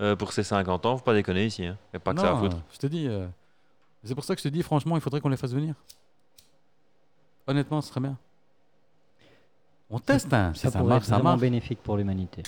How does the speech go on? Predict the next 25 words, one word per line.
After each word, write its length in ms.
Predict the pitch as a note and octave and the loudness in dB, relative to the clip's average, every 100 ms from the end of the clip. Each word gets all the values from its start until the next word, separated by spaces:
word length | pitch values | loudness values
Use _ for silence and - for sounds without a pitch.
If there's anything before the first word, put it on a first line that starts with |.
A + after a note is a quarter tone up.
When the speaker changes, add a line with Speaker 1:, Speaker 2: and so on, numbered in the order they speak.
| - | 0
Speaker 2:
Non, 600 | F#3+ A#3+ F3+ B2 G2 F2 - | 4 6 6 6 4 2 0
pour 160 | A#2 | 2
nous, 300 | E3 F3 C#3 | 4 6 4
qu'est-ce 160 | A#2 - | 2 -2
qu'on 120 | B2+ | -4
pèterait, 360 | - B2+ - A2+ A2 A#2 - | -2 -4 -4 -8 -6 -10 -6
pèterait 340 | F3 - - B2+ | -6 -6 -4 -6
de 60 | |
rire 260 | A2+ E3 C#3+ | -2 -2 -2
si 140 | - | 0
on 60 | B2 | 2
voit 120 | A#2+ | 4
des 80 | A#2 | 4
Speaker 1:
On 60 | A2+ | 6
Speaker 2:
lumières, 160 | C#3+ | 8
Speaker 1:
pourrait 140 | C#3 C3 | 8 6
Speaker 2:
frérot. 100 | C3 | 4
Speaker 1:
diffuser 340 | C3 A#2+ D#3+ | 4 6 6
dans, 200 | C3+ A#2+ | 8 8
dans 280 | A2+ G#2+ A2+ | 6 6 6
d'autres, 200 | A#2 - | 4 2
sur 120 | B2 | 4
d'autres 200 | A#2 C#3+ | 4 4
planètes, 320 | D3 E3+ C4+ | 4 4 4
fieu. 280 | - F#3 A2+ | 2 0 0